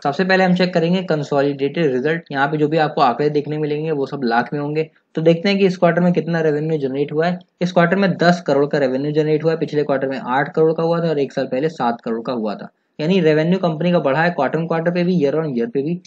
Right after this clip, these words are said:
जो कि काफी अच्छी बात है। अब बात करते हैं total expense की, तो इस quarter में नौ करोड़ का expense खर्च हुआ है, पिछले quarter में आठ करोड़ का हुआ था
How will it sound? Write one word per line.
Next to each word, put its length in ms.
जो 100
कि 120
काफी 300
अच्छी 260
बात 200
है। 60
अब 80
बात 180
करते 180
हैं 100
total 400
expense 440
की, 200
तो 40
इस 80
quarter 260
में 100
नौ 200
करोड़ 180
का 100
expense 300
खर्च 240
हुआ 80
है, 60
पिछले 260
quarter 240
में 100
आठ 260
करोड़ 200
का 100
हुआ 180
था 140